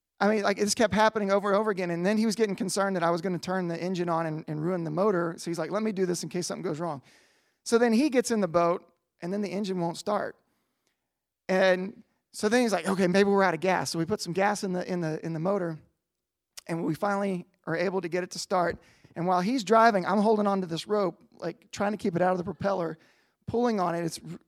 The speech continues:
really hard to do. And we're, we start going, and the engine is letting us know that it does not, is not enjoying this. And, and so we're pulling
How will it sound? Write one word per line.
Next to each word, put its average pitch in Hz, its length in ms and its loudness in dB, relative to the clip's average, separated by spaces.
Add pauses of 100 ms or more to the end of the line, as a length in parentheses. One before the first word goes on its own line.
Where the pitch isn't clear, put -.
really 214 260 2
hard 175 220 2
to 160 60 -8
do. 160 300 0 (540)
And 190 460 0 (500)
we're, 196 380 2 (160)
we 190 100 0
start 240 380 4
going, 208 360 6
and 175 120 0
the 175 40 -2
engine 220 360 0
is 180 100 0
letting 190 240 2
us 165 100 -2
know 190 200 6
that 170 100 0
it - 80 -6
does 165 160 -4
not, 196 280 2 (340)
is 160 100 -6
not 190 180 4
enjoying 185 520 2
this. 160 400 -6 (720)
And, 202 340 -2 (880)
and 180 380 0 (440)
so - 160 -2
we're 190 140 4
pulling 269 600 2